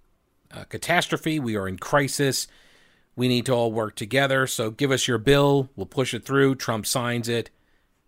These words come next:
Keep the momentum going." That is not the way the Democrats play this game. They are legislative terrorists. They are using the crisis as leverage against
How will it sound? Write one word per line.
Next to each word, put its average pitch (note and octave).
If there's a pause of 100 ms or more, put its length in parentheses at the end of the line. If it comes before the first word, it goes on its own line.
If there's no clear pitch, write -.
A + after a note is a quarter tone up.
(440)
Keep D3+
the D#3
momentum C3+
going." B2+ (440)
That A#2+
is A2+
not A#2+
the A#2+
way A#2
the A#2
Democrats A2+
play G#2+
this G2+
game. F#2+ (440)
They A2
are G#2
legislative A#2+
terrorists. - (220)
They A#2
are A2
using C#3
the D3+
crisis A2 (360)
as A2+
leverage G2+
against G2+